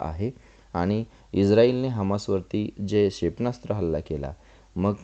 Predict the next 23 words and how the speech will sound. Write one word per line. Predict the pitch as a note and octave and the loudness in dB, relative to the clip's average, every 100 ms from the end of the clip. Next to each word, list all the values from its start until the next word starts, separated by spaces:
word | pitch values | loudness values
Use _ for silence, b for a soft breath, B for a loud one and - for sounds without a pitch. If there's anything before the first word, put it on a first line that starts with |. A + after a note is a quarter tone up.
| - | 0
त्यावरती | G#2+ A2 A2+ F2 - E2 | 4 6 4 0 -6 -8
हमासने | F2 F#2 G#2 G#2+ C3 | -2 0 0 0 -2
देखील | A#2 G#2 A#2 B2 | 0 -2 -2 -4
इस्रायलच्या | G2+ G2 G#2 G2+ G2 G#2 | -2 0 2 2 0 -2
विरोधात | G2+ E2+ F#2 F#2 G2 - | -2 0 -2 -2 -6 -6
हल्ला | F2 E2+ | -2 -2
केलेला | D#2+ E2 D#2+ D#2+ | -2 -2 -2 -2
होता, | D#2+ D#2+ - B2+ - b b b - | -4 -6 -4 -4 -6 b b b 2
त्याला | G#2 A#2+ B2+ | 4 4 0
नाव | G#2+ F#2 | -2 -4
दिलेलं | F#2 E2+ D#2+ F2+ F#2 | -4 -4 -4 -4 -4
आहे | D2 F2 G#2 C#3 b b b | -4 -2 -4 -4 b b b
ऑपरेशन | D#2+ F2+ - G#2 G2+ - G#2+ G#2+ - | 0 0 0 -2 -2 -2 -4 -4 -8
अल | - G#2 A2 - | -2 0 0 -2
अक्सा | G2+ - F#2+ | -12 -8 -6
स्टॉर्म. | F#2+ - F#2 C#2 - - - | -6 0 0 0 -4 -16 -8
आता | - - | -6 0
अल | B2+ B2 | 2 2
अक्सा | - - - A#2 | -2 -6 -2 -4
स्टॉर्म | - - G#2 G#2+ | -2 0 2 0
हे | G#2+ G2+ | -4 -4
नाव | G2 G2 G2 | -2 -2 -2
देण्यामागे | F#2+ F#2 F#2+ G2 F2 | -2 -2 -2 -2 -2